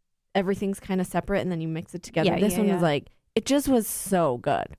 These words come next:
Speaker 2: Yeah.
Speaker 1: But I haven't s-, I don't know. I don't think it was
Speaker 2: Like a
Speaker 1: on there.
Speaker 2: seared tuna?
Speaker 1: No, it was, like,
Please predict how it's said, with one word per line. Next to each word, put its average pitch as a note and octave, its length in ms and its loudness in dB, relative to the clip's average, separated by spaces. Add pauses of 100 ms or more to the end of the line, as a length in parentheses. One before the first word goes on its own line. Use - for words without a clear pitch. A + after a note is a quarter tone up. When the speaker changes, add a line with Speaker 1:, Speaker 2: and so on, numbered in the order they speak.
Speaker 2:
Yeah. F3+ 180 0
Speaker 1:
But G#3 100 4
I A#3 60 4
haven't C4+ 240 2
s-, - 140 -10
I G3+ 120 2
don't G#3 160 4
know. F3 280 2
I G3 100 2
don't G#3 140 0
think F#3 160 0
it - 40 4
was D#3 80 2
Speaker 2:
Like G#3 100 2
a - 40 4
Speaker 1:
on D#3 100 2
there. C3 120 0
Speaker 2:
seared G3 260 -2
tuna? B3+ 460 -8 (520)
Speaker 1:
No, A3 200 6
it G#3 40 4
was, G3 140 4
like, F#3 280 2